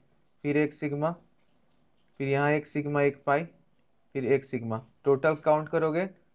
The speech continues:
ट्वेल्व सिग्मा प्लस थ्री पाई, ठीक है? तो ये था आपका, ठीक?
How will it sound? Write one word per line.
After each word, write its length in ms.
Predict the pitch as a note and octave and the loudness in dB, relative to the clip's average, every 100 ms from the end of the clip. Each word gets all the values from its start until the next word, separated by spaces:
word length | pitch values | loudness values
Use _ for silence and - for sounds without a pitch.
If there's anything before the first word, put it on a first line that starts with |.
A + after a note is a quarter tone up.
| _ - | _ -2
ट्वेल्व 320 | C#3+ D3 E3 | 4 4 4
सिग्मा 400 | E3 D#3 D3+ D#3+ | -4 -8 -2 0
प्लस 360 | E3+ D3+ D3 D3 _ | 0 0 0 -2 _
थ्री 220 | C#3+ C3 | -4 -4
पाई, 260 | C3 A#2+ G#2+ - _ _ _ _ _ _ | 0 0 0 -4 _ _ _ _ _ _
ठीक 160 | D3+ F#3+ | -6 -4
है? 80 | G#3+ - _ _ _ _ _ _ _ _ _ _ _ _ _ _ _ _ _ | -4 -8 _ _ _ _ _ _ _ _ _ _ _ _ _ _ _ _ _
तो 60 | C#3 | -2
ये 120 | C#3+ | 0
था 160 | D3+ E3+ | 0 2
आपका, 320 | D3+ - E3+ G3 - _ _ _ _ _ _ _ _ _ _ _ _ _ _ _ _ _ _ _ _ _ _ _ _ _ - | 0 0 -4 -4 -10 _ _ _ _ _ _ _ _ _ _ _ _ _ _ _ _ _ _ _ _ _ _ _ _ _ 0
ठीक? 240 | G3+ G#3+ | 0 0